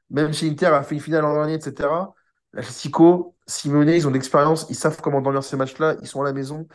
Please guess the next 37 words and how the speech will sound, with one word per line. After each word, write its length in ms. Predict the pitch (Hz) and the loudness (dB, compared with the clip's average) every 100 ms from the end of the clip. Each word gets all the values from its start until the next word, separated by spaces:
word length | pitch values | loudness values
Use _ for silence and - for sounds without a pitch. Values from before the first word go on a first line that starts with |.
| _ - _ _ _ - | _ -20 _ _ _ 0
Faut 100 | 170 | 0
se 120 | 175 | 2
méfier, 640 | 170 156 - 190 202 - - | 0 0 4 4 4 2 -6
mais 100 | 139 | -6
je 80 | 135 | 0
pense 180 | 180 180 | -2 -2
qu'Inzaghi, 600 | 151 156 160 185 175 160 | -2 0 0 -4 -6 -6
maintenant, 420 | 135 143 160 175 | -2 -2 0 -2
et 60 | |
son 120 | 160 143 | -2 -8
équipe 280 | 143 - | -10 -4
est 60 | 147 | -2
assez 240 | 135 139 | -2 -2
mature 340 | 147 147 175 175 | -4 -4 -6 -8
pour, 280 | 131 120 - | -10 -10 -8
pour 120 | 127 | -6
le 80 | 120 | -6
comprendre. 520 | - 117 165 170 147 _ _ _ _ _ _ - - | -8 -4 0 0 -4 _ _ _ _ _ _ -12 -10
Après, 260 | - 160 | 2 4
c'est 140 | 160 - | 4 2
aussi 220 | 127 156 | 2 4
le 80 | 139 | 2
quid 160 | 165 | 2
d'Antoine 240 | 147 135 135 | 2 4 4
Griezmann. 500 | 147 151 143 139 110 | 2 2 -2 -4 -4
Il 140 | 117 | -4
était, 180 | 117 123 | -6 -8
il 220 | 113 135 | -4 -4
est 20 | |
sorti 260 | 127 120 120 | -4 -6 -6
blessé, 320 | 123 123 165 | -6 -2 0
on 80 | 170 | -2
sait 140 | - | -4
pas 100 | 120 | -6
s'il 140 | 127 - | -6 -6
sera 160 | - | -2
là. 280 | 123 185 - | 0 0 -6